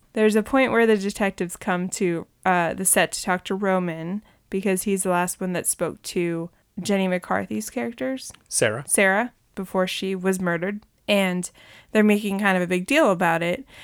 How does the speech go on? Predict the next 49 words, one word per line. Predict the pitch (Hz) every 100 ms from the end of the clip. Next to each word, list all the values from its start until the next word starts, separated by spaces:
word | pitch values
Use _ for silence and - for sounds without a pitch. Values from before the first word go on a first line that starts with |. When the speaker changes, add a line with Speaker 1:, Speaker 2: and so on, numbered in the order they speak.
| -
Speaker 1:
And | 240 240
I |
was | 247 233
just | 247 -
thinking, | 254 247 226
'cause | 220 180
Dewey | 175 202 247
was | 262 254
there, | 254
I |
was | 240 233
like, | 214
"Why | 202
don't | 220 226
you |
just | 220 -
say | 208
the | 190
killer | - 202 196
can | 196 - 185 175 _ _ _
use | 196 196
anybody's | 190 185 185 175
voice?" | 185 180 170 -
And | 196 196
I |
f-, | 196 - -
totally | - 226 240 233
forgot | 226 202 208 202 202 -
that | 190 190 - _ -
that | 190 -
wasn't | 208 214 214
a |
thing | 220 339 320
in |
the | 190
first | - 190 - -
two | 214
movies | 175 170 180 190 214 - - - -
until | 208 208 - 247 226 220 220 _ _
they | 214 208
revealed | 196 196 180 190 240 247 196
it. | 180 - - -
Dewey | 175 226 226 202 -
and | 196 190 180 175 - _ -
Gale | 196 226 226 208
find | 190 185 185 180 - _
the | 196 180
voice | 196 214 214
changer | - 190 180 180 175